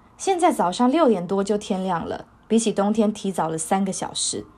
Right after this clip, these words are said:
天黑的时间也从之前的四点半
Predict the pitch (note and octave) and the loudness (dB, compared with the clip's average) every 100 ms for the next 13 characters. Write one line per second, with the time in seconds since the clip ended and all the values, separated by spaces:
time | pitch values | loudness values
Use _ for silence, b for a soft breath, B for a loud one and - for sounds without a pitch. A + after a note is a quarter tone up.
0 | _ b b _ - b b b - F#4 | _ b b _ -20 b b b 0 2
1 | G4 F#4 D#4 B3 A3+ B3+ B3+ B3+ B F#3+ | 4 2 2 2 2 4 2 0 B -4
2 | F3+ - G3 F#3 A3 A3+ - A#3+ G#3+ F#3 | -4 0 0 2 2 0 0 2 2 0
3 | F3 - E4 G#3+ D#3+ - B3 E3 | -2 0 0 0 0 2 2 2